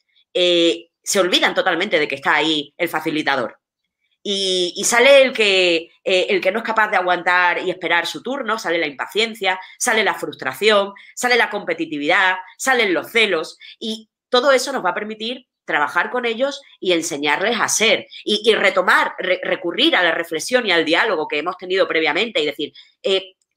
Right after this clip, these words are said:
"Fulanito, eh, ¿qué acabas de hacer o qué acabas de decir? ¿Puedes, puedes explicarlo?". Y, y podemos intentar de esa manera conectar con lo previo para tener una especie de, de taller vivencial, de, eh, no solamente del pensamiento creativo, sino también del pensamiento cuidadoso,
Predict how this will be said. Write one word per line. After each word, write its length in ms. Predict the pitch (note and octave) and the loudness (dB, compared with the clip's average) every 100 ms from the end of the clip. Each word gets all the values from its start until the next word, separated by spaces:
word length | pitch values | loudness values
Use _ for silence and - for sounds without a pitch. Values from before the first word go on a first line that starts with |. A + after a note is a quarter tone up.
| _ _ | _ _
"Fulanito, 680 | - A3+ A3+ E4 F3 A#2+ - _ - | -2 0 2 0 -2 -4 -8 _ -2
eh, 560 | G#3 G3+ F#3+ F#3 - _ | 2 4 4 2 -2 _
¿qué 180 | - A#3 | 2 4
acabas 360 | D#4 G4 D4 A3 | 4 2 0 2
de 340 | A3+ G3+ F3+ | 2 4 4
hacer 380 | D#3+ - C#3+ E3 | 2 0 0 2
o 80 | C4+ | 2
qué 80 | C4+ | 0
acabas 280 | C4+ C4 | -2 -2
de 100 | A3+ | -2
decir? 400 | G3 D3+ D#3 - - | -2 -2 -2 -4 -2
¿Puedes, 280 | A3+ D#4 D#4+ | -2 -2 0
puedes 220 | B3+ E4+ | 0 0
explicarlo?". 760 | D4+ - E3 C#3+ C3+ C#3+ B3 - _ - - | -4 -4 -2 0 0 0 -4 -4 _ -20 -12
Y, 220 | G3+ G3 | -10 -10
y 120 | G#3 | -10
podemos 300 | - E3+ D4 | -4 -2 -2
intentar 500 | E4 C4+ A3+ A3+ C4 | -2 -2 -2 0 0
de 80 | B3 | 0
esa 120 | G3+ | -4
manera 240 | A#3+ A#3+ B3+ | -2 -2 -2
conectar 460 | A3+ D#3+ F3+ G#3+ | -2 -4 -2 -2
con 140 | G#3 F3+ | 2 2
lo 100 | D3+ | 2
previo 460 | E3 C#3 A#2 A2 _ _ | 2 0 -2 -8 _ _
para 300 | - D#3+ D3 - | -2 -2 -2 -2
tener 180 | F3 | -2
una 120 | A3 B3 | -2 -2
especie 280 | A#3+ B3+ | -2 -2
de, 420 | B3 G3+ E3+ - - | 2 4 2 0 -4
de 140 | D3 E3 | 0 2
taller 320 | C#3+ D#3+ F3+ | 2 2 0
vivencial, 580 | A#3 G3+ C3+ D#3 B2 - _ _ _ _ _ _ | 0 -6 -2 -2 -2 -8 _ _ _ _ _ _
de, 680 | E3+ E3 D#3+ C#3+ C3 A#2+ B2 - - | -4 2 2 2 0 -4 -10 -20 -4
eh, 260 | F3 E3 E3 | 0 2 2
no 100 | F#3 | -2
solamente 320 | G3+ F#3+ F#3 | -2 0 2
del 120 | F3 | 2
pensamiento 380 | F3 E3+ E3 E3+ | 2 -2 -4 -2
creativo, 460 | F3+ F3+ C4 C4 | -2 0 0 0
sino 200 | C#4+ G3 | 0 -2
también 260 | D#3+ D#3 A#3+ | -2 -2 -2
del 140 | G#3 | -2
pensamiento 500 | E3 D#3 D3+ F3+ A#3 | -2 -4 -4 -6 -6
cuidadoso, 600 | A3+ D#3 C#3 C4 - G#2+ | -2 0 0 -2 -4 -12